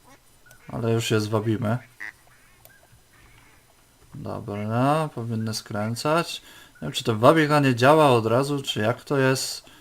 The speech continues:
Ale widzę, że tak nie do końca, bo... o, słaby strzał. Może tą? Jakaś czarna? Nie wiem, czy chcę je strzelać. Nie, nie będę strzelać.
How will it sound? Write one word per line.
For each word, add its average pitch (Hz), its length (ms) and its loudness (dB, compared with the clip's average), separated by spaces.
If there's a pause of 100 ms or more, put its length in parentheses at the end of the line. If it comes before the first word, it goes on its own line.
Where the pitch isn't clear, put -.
(880)
Ale 123 200 -4
widzę, 127 240 0
że 123 120 2
tak 127 180 -2
nie 131 100 0
do 127 100 2
końca, 117 520 0
bo... 104 220 -6 (1400)
o, 123 240 0
słaby 113 320 -2
strzał. 131 560 4 (800)
Może 110 200 -2
tą? 170 440 6 (680)
Jakaś - 220 -4
czarna? 147 460 6 (2250)
Nie 127 60 -6
wiem, 127 100 2
czy 123 120 -4
chcę 117 180 -2
je 113 80 2
strzelać. 120 400 0
Nie, 143 240 6
nie 123 60 6
będę 117 140 2
strzelać. 107 260 0